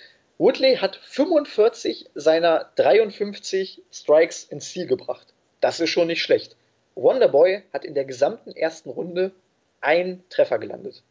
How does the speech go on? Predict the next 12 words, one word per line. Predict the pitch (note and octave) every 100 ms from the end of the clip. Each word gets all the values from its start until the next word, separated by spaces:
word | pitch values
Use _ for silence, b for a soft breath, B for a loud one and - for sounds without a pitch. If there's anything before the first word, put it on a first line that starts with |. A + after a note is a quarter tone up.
| _
Einen | G#3 A#3
einzigen. | D#3 C3+ - C#3+ - b b b b b b _ _ _ _
Zudem, | - E3 E3 C#4+ A#3+
du |
hast | F3 F3
es | F3
schon | F3+
gesagt, | D#3+ C#3 F3 - -
hat | E3+ E3 D3+
Woodley | F3+ F#3+ G3+ G#3
Wonderboy | D3+ E3+ F3+ F3 E3+
f-, | - _